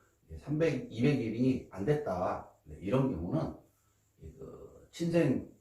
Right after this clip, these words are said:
그 추-, 추생 신고를 하지 말고 친생 부인의 소를 해서, 예, 추생 신고를 하는 게 뭐랄까,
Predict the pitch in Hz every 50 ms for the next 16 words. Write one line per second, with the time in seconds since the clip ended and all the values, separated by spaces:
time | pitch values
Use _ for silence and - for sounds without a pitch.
0 | _ _ _ _ - 76 69 - - _ _ _ _ _ _ _ _ _ _ _
1 | _ _ _ _ _ _ _ _ _ _ _ _ _ - - - - - - -
2 | - - - 247 247 247 233 - - - 202 170 170 151 - 190 196 196 156 127
3 | - 92 90 90 - - - 120 117 - - - _ _ _ _ _ _ _ -
4 | - 226 226 202 214 202 180 131 117 107 104 101 101 98 - 131 123 113 - 127
5 | 147 - 117 - 123 123 - - - - - - _ _ _ _ _ _ _ -
6 | - 76 80 - - - _ _ - - 156 165 160 147 135 127 131 120 104 98
7 | 98 98 - 156 185 190 190 160 117 98 85 - - - - - - - _ _
8 | _ _ _ _ _ _ _ _ _ _ - - - - - _ - - 87 -
9 | - - - 92 - - 87 - - - -